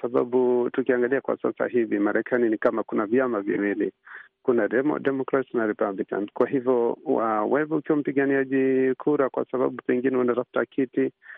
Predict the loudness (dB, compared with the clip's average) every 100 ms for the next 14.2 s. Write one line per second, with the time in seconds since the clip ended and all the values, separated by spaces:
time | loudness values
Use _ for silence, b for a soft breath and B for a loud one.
0 | B 0 0 2 2 2 0 0 -2 0
1 | 0 0 -2 -2 0 2 2 2 2 0
2 | 0 0 0 0 0 0 0 0 0 2
3 | 2 2 -2 -6 _ _ _ -2 -2 -2
4 | -2 -2 0 -2 0 2 2 2 0 0
5 | 2 2 2 0 0 2 0 0 0 0
6 | 0 0 0 0 -2 -2 0 0 -2 -2
7 | 0 0 0 -4 -4 -2 0 0 -2 _
8 | -2 0 2 0 -4 -8 _ B _ -2
9 | 0 2 0 0 -2 0 2 2 2 0
10 | -2 -2 0 0 2 2 2 2 0 -2
11 | 0 0 0 0 0 2 0 0 -2 -4
12 | -6 -2 -2 -2 0 2 2 0 -2 0
13 | 0 0 0 0 0 0 0 0 2 0
14 | 0